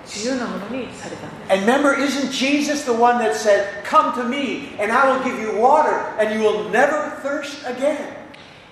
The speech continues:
Speaker 1: イエス様は以前におっしゃいました。私のもとに来て飲みなさい。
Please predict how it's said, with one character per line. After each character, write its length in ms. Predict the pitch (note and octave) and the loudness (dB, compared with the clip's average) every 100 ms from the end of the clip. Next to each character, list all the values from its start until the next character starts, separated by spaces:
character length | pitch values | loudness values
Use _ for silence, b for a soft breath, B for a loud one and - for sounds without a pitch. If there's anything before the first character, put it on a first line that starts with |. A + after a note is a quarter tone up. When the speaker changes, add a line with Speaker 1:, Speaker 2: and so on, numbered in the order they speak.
| - | -18
Speaker 1:
イ 40 | |
エ 20 | |
ス 180 | A3+ A3 | -16 -14
様 60 | G3 | -14
は 60 | |
以 40 | G3+ | -12
前 180 | A3 G#3 | -10 -10
に 100 | F#3 | -10
お 40 | |
っ 20 | F3+ | -14
し 140 | A#3 | -12
ゃ 40 | |
い 20 | A3 | -12
ま 140 | G#3 | -12
し 80 | - | -14
た。 180 | - - | -14 -14
私 280 | F#3+ A#3+ A#3+ | -14 -14 -12
の 80 | A#3 | -10
も 140 | A#3 | -10
と 100 | C#4+ | -10
に 120 | A#3 | -10
来 120 | G#3+ | -10
て 80 | - | -10
飲 80 | G#3 G3+ | -10 -8
み 80 | B3+ | -10
な 160 | C4 | -10
さ 140 | C4 | -10
い。 40 | B3+ | -10